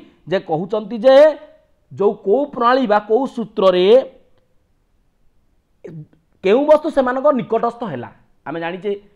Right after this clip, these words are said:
ମନୁଷ୍ୟ ପୂର୍ବରୁ ଗୁମ୍ଫାରେ ରହୁଥିଲେ ଏବଂ ଇତିହାସ କହିଲେ ଟୋଟାଲ ଏଇ ପାଠଟି ହେଉଛି ଇତିହାସ, କିନ୍ତୁ ତାକୁ ଆମେ ସାହିତ୍ୟିକ ହିସାବରେ ନେବା ବା ସାହିତ୍ୟ ହିସାବରେ ନେବା, ଆମେ ଆଲୋଚନା କରିବା, ତାହେଲେ ବିଭିନ୍ନ, ବିଭିନ୍ନ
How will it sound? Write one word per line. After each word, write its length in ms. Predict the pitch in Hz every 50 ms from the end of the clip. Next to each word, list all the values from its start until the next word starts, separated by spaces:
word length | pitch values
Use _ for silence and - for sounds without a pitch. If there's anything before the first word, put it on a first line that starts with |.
| _ _ _ -
ମନୁଷ୍ୟ 320 | 113 139 170 175 - 185 180
ପୂର୍ବରୁ 340 | 180 165 151 156 180 185 190 151
ଗୁମ୍ଫାରେ 360 | 160 156 - 175 190 190 180 170
ରହୁଥିଲେ 380 | 160 175 175 185 196 196 196 - - _ _ _ _ _ _ -
ଏବଂ 200 | 151 170 196 190 180 - _ _ - - - - _ _ _ -
ଇତିହାସ 400 | 147 139 - - 185 202 220 226 233 -
କହିଲେ 220 | 254 240 269 269 269 254 - - - - _ _ _ - - - -
ଟୋଟାଲ 240 | 160 151 - 233 247
ଏଇ 100 | 262 269 262
ପାଠଟି 260 | 226 - - 226 220 247
ହେଉଛି 160 | 254 233 269
ଇତିହାସ, 320 | 240 - 220 240 202 - 110 90 - _ _ _ _ _ _ -
କିନ୍ତୁ 140 | 196 208 247 208
ତାକୁ 180 | 214 208 233 247
ଆମେ 220 | 226 240 262 302 311 311 - - _ _
ସାହିତ୍ୟିକ 520 | _ _ - 151 190 233 233 - 247 202 233 220 208
ହିସାବରେ 260 | 214 220 196 196 196
ନେବା 180 | 185 180 190 214 214
ବା 40 | 202
ସାହିତ୍ୟ 300 | 202 170 180 185 196 208 196
ହିସାବରେ 260 | - 190 175 170 170
ନେବା, 200 | 165 160 180 202
ଆମେ 120 | 196 170 170
ଆଲୋଚନା 320 | 160 160 156 - 180 180 180
କରିବା, 260 | - 156 143 151 180 - - _ _ _ _ _ _ _ _ _ _ _ _ _ _ _ _ _ _ -
ତାହେଲେ 160 | 240 269 262
ବିଭିନ୍ନ, 360 | - 240 185 180 285 285 302 311 311 311 302 - - - _ _ _ _ _ _ 147
ବିଭିନ୍ନ 340 | 147 156 139 208 254 285